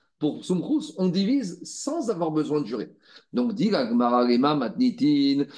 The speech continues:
pourquoi notre Mishnah chez nous, il peut parler comme Soumchous ? Pourquoi ? Dego Kesrous, Deik et Soumchous. Parce que si elle allait comme Soumchous,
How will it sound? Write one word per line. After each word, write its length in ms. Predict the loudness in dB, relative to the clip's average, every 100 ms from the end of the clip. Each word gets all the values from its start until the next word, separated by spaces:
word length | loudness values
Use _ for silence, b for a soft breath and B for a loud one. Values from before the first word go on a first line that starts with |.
| B B
pourquoi 380 | -2 0 -2 0
notre 180 | 0
Mishnah 320 | -2 -2 -2 -2
chez 220 | 0 2
nous, 200 | 4 4
il 240 | 2 0
peut 160 | -2 -2
parler 240 | 0 0
comme 180 | -2 -4
Soumchous ? 320 | -4 -2 -4 -4
Pourquoi ? 380 | -6 0 0 -2 B B B
Dego 300 | 2 4 2
Kesrous, 420 | 0 2 2 4
Deik 260 | 2 2 0
et 60 |
Soumchous. 300 | 0 0 0
Parce 160 | -2 -2
que 80 | -2
si 200 | 0 0
elle 160 | 2 4
allait 180 | 4
comme 240 | 2 0 -2
Soumchous, 560 | -6 -6 -2 -2 -2